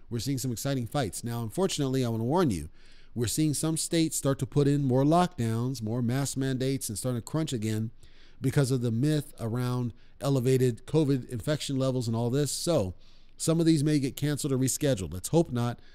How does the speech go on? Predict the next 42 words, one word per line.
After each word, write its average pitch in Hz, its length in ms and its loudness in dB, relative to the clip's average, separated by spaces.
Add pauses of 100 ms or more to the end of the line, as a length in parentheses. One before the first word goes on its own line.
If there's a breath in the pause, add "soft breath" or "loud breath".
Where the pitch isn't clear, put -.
(180 soft breath)
Let's 123 180 -4
hope 147 220 0
that 143 200 -2
things 139 300 -2
do 139 160 0
the 135 80 0
right 131 260 0 (160)
path. 143 520 -4 (680)
But 139 240 0
I 120 120 0
think 160 260 0
any 156 220 -2
fight 143 240 -2
that's 131 140 -6
happening 123 240 -2
in 107 40 -2
the 101 60 -2
U 104 160 -2
S 143 240 -4 (340 soft breath)
will 139 80 -2
probably 147 300 6
go 123 220 4
as 117 180 0
planned. 92 500 -6 (300 soft breath)
But, 135 160 0
like, 123 160 -2
there's 120 220 -2
fights 139 360 0
like 110 220 -2
Inoue 127 360 0
Donaire 139 300 0
is 131 80 -2
supposed 127 200 -6
to 113 60 -4
be 117 80 0
Japan. 131 520 -2
Japan 113 360 -4
may 110 120 -2
lock 110 260 -4
it - 80 -8
down 113 220 -4
again. 117 280 -2